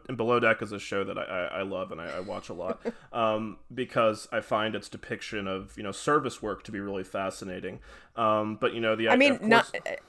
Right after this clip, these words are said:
Speaker 2: also, like, Real Housewives. I, I know it's, it's,
Speaker 1: Yeah,
Speaker 2: it's
Speaker 1: yeah.
Speaker 2: sort of a, a, a punchline, but, but that is also something that has, uh,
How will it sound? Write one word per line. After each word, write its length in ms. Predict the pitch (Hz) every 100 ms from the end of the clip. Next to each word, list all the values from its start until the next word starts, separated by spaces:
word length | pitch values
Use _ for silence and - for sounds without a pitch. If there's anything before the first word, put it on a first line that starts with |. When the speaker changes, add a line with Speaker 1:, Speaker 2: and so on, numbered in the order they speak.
| - _ -
Speaker 2:
also, 300 | 214 - 403
like, 160 | 330 254
Real 280 | 208 226 269
Housewives. 680 | 208 247 - 185 170 170 -
I, 140 | 180
I 140 | -
know 160 | 185 240
it's, 300 | 294 - -
it's, 100 | 190
Speaker 1:
Yeah, 140 | 101 127
Speaker 2:
it's 240 | 185 -
Speaker 1:
yeah. 120 | -
Speaker 2:
sort 160 | 202 202
of 100 | 190
a, 60 | -
a, 360 | 151 - 143 -
a 40 |
punchline, 680 | - 233 269 214 175 170 175
but, 460 | 175 170 151 - 202
but 140 | 156
that 160 | - 190
is 80 | 226
also 420 | - 214 - 196
something 420 | 185 180 175 175
that 120 | 170
has, 320 | 170 170 160 -
uh, 500 | 170 175 170 151